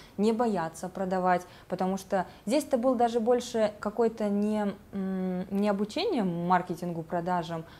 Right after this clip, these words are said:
а просто психологический момент позволить себе, позволить себе заниматься тем, что ты любишь, тем, что у тебя хорошо получается,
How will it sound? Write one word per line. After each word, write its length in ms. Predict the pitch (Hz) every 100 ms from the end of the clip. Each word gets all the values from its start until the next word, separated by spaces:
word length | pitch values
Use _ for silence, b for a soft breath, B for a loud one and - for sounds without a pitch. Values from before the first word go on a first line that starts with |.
| B
а 160 | 202
просто 320 | 202 240 247 214
психологический 840 | - 202 214 220 220 220 - 190
момент 380 | 185 196 262 262 B B
позволить 520 | 208 208 233 208 165
себе, 340 | - 170 160 156 b b
позволить 440 | - 185 220 196 160
себе 260 | - 185 180
заниматься 560 | 175 180 190 170 -
тем, 200 | - 196
что 160 | 185 -
ты 120 | -
любишь, 360 | 180 180 160 - -
тем, 140 | 175
что 180 | - 170
у 40 |
тебя 220 | 165 180
хорошо 380 | 175 - 170 185
получается, 720 | 180 175 170 - 370 339 -